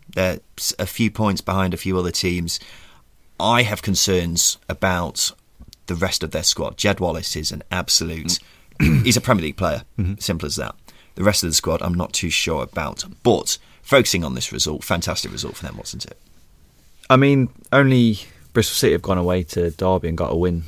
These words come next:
Speaker 2: this season.
Speaker 1: Yeah.
Speaker 2: They've played West Brom, Cardiff, um, Swansea, um, and they've all come away with,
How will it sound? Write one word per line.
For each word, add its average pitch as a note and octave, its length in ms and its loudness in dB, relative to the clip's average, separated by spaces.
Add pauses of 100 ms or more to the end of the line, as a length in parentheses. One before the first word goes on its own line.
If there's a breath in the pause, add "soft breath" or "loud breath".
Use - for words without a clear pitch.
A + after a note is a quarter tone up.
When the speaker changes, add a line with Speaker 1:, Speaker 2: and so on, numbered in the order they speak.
(120)
Speaker 2:
this - 160 -8
season. E2 480 -4 (140)
Speaker 1:
Yeah. D#2 140 -8 (140)
Speaker 2:
They've F#2+ 200 0
played F#2 440 2 (180)
West F#2 240 0
Brom, F#2 420 0
Cardiff, F2+ 680 -2 (460)
um, E2 340 -2
Swansea, F2+ 540 -2 (880 soft breath)
um, E2+ 480 0 (160)
and F2+ 100 0
they've E2+ 100 0
all F2 220 -2
come F2+ 160 -4
away F2 240 0
with, E2 320 -4